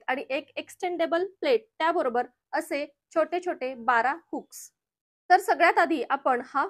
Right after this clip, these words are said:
फिक्स करून घेऊयात. म्हणजे या ज्या दोन प्लेट्स आहेत, त्यापैकी एका प्लेट्सला पहा अशा खाचा दिल्या आहेत, त्यामध्ये दुसरी प्लेट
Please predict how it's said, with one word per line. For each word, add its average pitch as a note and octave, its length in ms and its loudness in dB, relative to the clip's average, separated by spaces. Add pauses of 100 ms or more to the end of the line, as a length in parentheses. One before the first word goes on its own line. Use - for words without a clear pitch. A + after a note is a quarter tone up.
(120)
फिक्स F#4 240 -4
करून B3 260 -4
घेऊयात. B3 220 -4 (300)
म्हणजे D4 200 2
या G4+ 100 8
ज्या G#4 140 0
दोन D#4+ 320 0
प्लेट्स F4+ 420 0
आहेत, D4+ 180 -2
त्यापैकी C4 500 -6
एका D4 240 -2
प्लेट्सला C#4+ 500 -4
पहा B3 240 -4
अशा - 300 -4
खाचा C4 280 -4
दिल्या C4 280 -4
आहेत, B3 200 -4
त्यामध्ये C4 600 -4
दुसरी B3+ 340 -10
प्लेट B3+ 300 -8